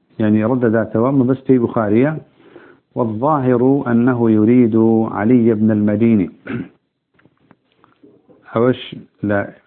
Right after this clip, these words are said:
ظاهري صنيع كي ديالا ما بستي علي كري مدينية، فإنه يشترط ذلك في أصل صحة الحديث. حديثك نابت الصحيح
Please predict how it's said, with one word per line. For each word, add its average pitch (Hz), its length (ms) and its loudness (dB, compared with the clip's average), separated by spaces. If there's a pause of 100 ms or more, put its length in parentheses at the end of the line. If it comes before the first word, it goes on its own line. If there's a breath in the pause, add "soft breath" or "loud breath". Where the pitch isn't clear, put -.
(540)
ظاهري 107 380 0
صنيع 101 360 -4
كي 104 160 -4
ديالا 101 420 -4 (720 soft breath)
ما 107 60 -2
بستي 120 400 -2
علي 110 240 0
كري 120 220 -2
مدينية، 117 520 2
فإنه 117 640 0
يشترط 110 520 -2
ذلك 113 440 -2
في - 180 -8
أصل - 320 -8
صحة - 460 -10
الحديث. 127 420 0 (880 soft breath)
حديثك 117 920 -2
نابت 117 440 0
الصحيح 127 640 -2